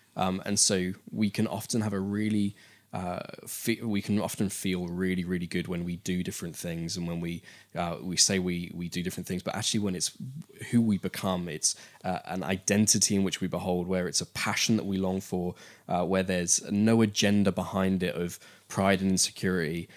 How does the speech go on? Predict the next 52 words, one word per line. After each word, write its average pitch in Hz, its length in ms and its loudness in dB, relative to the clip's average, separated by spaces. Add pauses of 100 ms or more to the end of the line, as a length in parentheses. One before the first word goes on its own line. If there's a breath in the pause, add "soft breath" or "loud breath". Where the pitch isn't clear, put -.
(140)
that - 120 -2
actually 98 280 2
things 90 300 -2
really 90 480 0
amazing 87 440 -2
happen. 92 360 -4
And 87 100 -2
so - 120 2
that's 127 180 4
why 92 120 4
I 87 40 0
push - 220 -4
Forge 85 260 -4
Feasts. - 460 0 (340 loud breath)
That's 107 180 0
why 95 140 4
I - 20 -2
push - 400 2
people 90 540 -2
going 90 320 0
around 90 280 -2
to 87 240 -4 (260)
eat 95 180 -4
food. - 200 -6
Like, 101 220 -2
I - 40 -2
mean, 131 180 0
I'm 127 120 0
not - 160 -2
caring 90 380 -4
about 87 340 -4 (260 soft breath)
a - 40 -14
picture - 420 -2
that's 82 220 0
sent 90 200 2
to - 100 0
me. 110 140 4
I 101 60 2
love 107 220 6
it 82 80 -2
'cause - 100 -6
we 92 60 -4
get 87 120 -4
to 87 60 0
celebrate 95 460 2
it 95 80 -2
together. 107 380 0 (360 loud breath)
Um, 95 320 2
you 104 120 -2
know, 98 120 2
I'm 113 240 4
not, - 340 -2